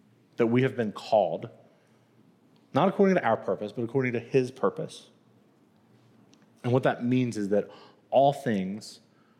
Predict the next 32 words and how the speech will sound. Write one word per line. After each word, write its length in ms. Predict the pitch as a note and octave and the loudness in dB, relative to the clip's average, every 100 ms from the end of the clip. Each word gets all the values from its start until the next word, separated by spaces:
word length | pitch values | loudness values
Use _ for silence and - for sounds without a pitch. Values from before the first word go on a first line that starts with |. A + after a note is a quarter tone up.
| _ _ _ _ | _ _ _ _
will 140 | A2 G#2 | -4 0
work 260 | A2 G#2+ | 2 2
out 340 | G2+ E2+ - - _ _ | 2 2 -2 -12 _ _
for 200 | - G2 | -8 -4
our 80 | F2+ | -4
good. 440 | E2+ A2 F#2+ - - _ _ _ _ _ _ _ _ _ _ _ _ _ - | -4 -6 -8 -10 -20 _ _ _ _ _ _ _ _ _ _ _ _ _ 0
All 220 | A#2 C3 | 4 4
of 80 | C3 | 4
our 100 | A#2 | 2
joys, 580 | G2+ G2+ G#2+ G2+ G2 F#2+ | 0 -2 0 0 -2 -2
all 220 | A2 A#2+ | 2 2
of 80 | A#2+ | 2
our 220 | A2 - - - | 0 -2 -12 -16
sorrows, 840 | - - A#2 A2 G2+ G#2 A2 - - - - | -12 -2 2 4 2 0 -6 -10 -18 -20 -6
all 220 | - C3 | 2 4
of 80 | D3 | 6
our 160 | C3+ C3+ | 4 2
anxieties, 840 | A#2+ A2+ G#2 A#2 C3 B2+ B2+ B2+ | 0 0 2 4 4 2 0 0
all 220 | - A#2+ C3+ | 0 2 4
of 80 | |
our 80 | A2+ | 4
pain, 420 | G2+ - C3+ C3 | 2 0 0 0
all 240 | B2+ B2+ C3+ | 0 2 2
of 80 | B2 | 4
our 300 | A#2 G#2+ - - - | 2 2 -6 -20 -18
victories, 1000 | A2+ G2+ A2 B2+ - A2 G2 G2+ A2 - - _ _ _ _ _ _ _ | -16 -6 -4 -4 -4 -4 -2 -6 -10 -18 -20 _ _ _ _ _ _ _
they 160 | A2+ B2 | 0 4
all 240 | A#2 C3+ | 4 4
work 380 | B2+ A#2 B2+ B2+ - - | 2 0 -2 -4 -14 -4
out 400 | A2+ A2 - - - _ _ _ _ _ | 2 2 0 -6 -20 _ _ _ _ _
for 140 | A#2 | -2
you. 420 | G2+ G#2 G#2 - | 0 -2 -4 -8